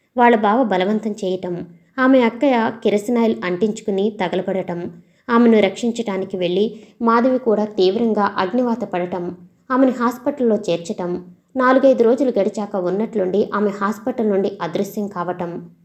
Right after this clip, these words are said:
ఇవన్నీ అన్నయ్యకు చెప్పాలనిపించలేదు.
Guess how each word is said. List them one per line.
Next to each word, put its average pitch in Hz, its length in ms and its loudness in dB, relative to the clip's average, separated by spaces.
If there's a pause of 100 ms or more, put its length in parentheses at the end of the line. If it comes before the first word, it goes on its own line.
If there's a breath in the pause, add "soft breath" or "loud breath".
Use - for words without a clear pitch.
(340)
ఇవన్నీ 202 440 4
అన్నయ్యకు 196 380 -2
చెప్పాలనిపించలేదు. 185 1200 -4